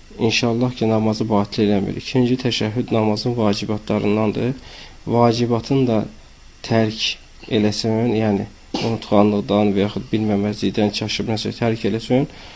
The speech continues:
vacibata görə elə bil ki, axırda iki dənə səhv səcdə et-, eləməlisən. Birdən səhv səcdə də yadından çıxsa, üstündən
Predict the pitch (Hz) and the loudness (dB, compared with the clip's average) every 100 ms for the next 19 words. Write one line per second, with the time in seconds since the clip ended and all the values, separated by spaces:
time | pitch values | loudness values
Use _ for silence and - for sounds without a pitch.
0 | - - - - - - - 127 120 113 | -20 -20 -20 -20 -20 -20 -4 4 6 6
1 | 113 117 110 135 123 120 113 131 143 - | 2 0 0 4 4 4 4 4 2 -2
2 | 110 113 110 107 139 - 113 104 113 127 | 0 0 0 0 -2 2 2 2 -2 -2
3 | - - 113 110 107 - 117 113 - 101 | -2 -2 0 0 0 -2 -4 -4 -2 -2
4 | - 107 98 - 101 95 101 - 85 - | 0 0 2 0 0 0 -4 -6 -8 -12
5 | - - - - - - - - 131 160 | -20 -20 -20 -8 -6 -6 0 4 8 6
6 | 151 151 135 - 131 165 165 156 123 117 | 6 4 4 2 2 4 8 8 8 6
7 | 107 104 - - 104 - - - 123 127 | 4 2 -2 -4 -2 -4 -2 2 6 6